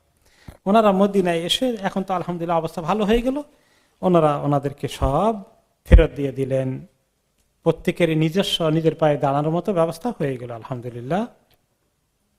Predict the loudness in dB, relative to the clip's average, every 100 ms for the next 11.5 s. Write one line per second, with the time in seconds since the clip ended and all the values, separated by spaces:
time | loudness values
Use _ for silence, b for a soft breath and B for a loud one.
0 | _ _ _ -18 -18 b b b b 2
1 | 4 2 0 0 0 -2 0 0 2 0
2 | 0 0 0 -2 -4 -4 -4 -4 -2 -2
3 | -2 -2 -2 -2 -4 _ _ _ _ 0
4 | 0 0 -4 -2 -2 -8 -14 _ -4 0
5 | 0 -2 -4 -4 -4 -4 -4 -4 -8 -6
6 | -8 -8 -4 -4 -4 -10 -6 -2 -2 -2
7 | -6 -6 -6 -6 -6 -10 -14 -12 -16 -16
8 | -20 _ _ _ _ _ _ _ _ _
9 | _ _ _ -2 0 2 2 4 2 2
10 | 0 0 0 0 0 -2 -4 -2 -2 0
11 | -2 -4 -6 -4 -4